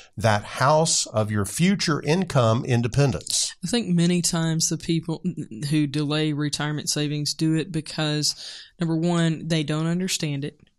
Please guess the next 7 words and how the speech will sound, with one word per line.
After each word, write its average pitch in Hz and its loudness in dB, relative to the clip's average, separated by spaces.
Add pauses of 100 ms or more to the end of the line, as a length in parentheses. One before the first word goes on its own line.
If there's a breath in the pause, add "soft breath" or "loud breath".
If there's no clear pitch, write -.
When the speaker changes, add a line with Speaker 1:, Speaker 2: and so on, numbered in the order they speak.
(120)
Speaker 2:
and 160 0
you 156 -2
fear 165 0
what 160 -2
you 151 -4
don't 151 -4
understand. 147 -4